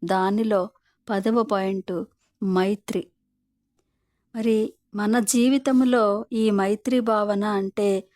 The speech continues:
ఫ్రెండ్‌షిప్, దీనికి చాలా ప్రాధాన్యత ఉంది. మరి దానికి అంత చెప్పవలసిన అవసరం లేదు. మైత్రి అంత ఇంపార్టెంట్ మన జీవితంలో. మరి మానవుడు తనకున్న బంధాల్లో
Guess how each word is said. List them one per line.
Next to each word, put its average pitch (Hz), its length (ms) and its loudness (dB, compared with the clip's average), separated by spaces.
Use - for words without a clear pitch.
ఫ్రెండ్‌షిప్, 220 640 -2
దీనికి 226 340 0
చాలా 240 720 0
ప్రాధాన్యత 220 840 0
ఉంది. 196 320 -4
మరి 196 240 -2
దానికి 196 460 -2
అంత 196 380 -2
చెప్పవలసిన 226 600 -2
అవసరం 202 460 -4
లేదు. 190 240 -4
మైత్రి 196 560 -4
అంత 220 300 0
ఇంపార్టెంట్ 190 760 -2
మన 190 240 -2
జీవితంలో. 185 680 -6
మరి 226 340 2
మానవుడు 233 880 2
తనకున్న 262 800 2
బంధాల్లో 226 880 0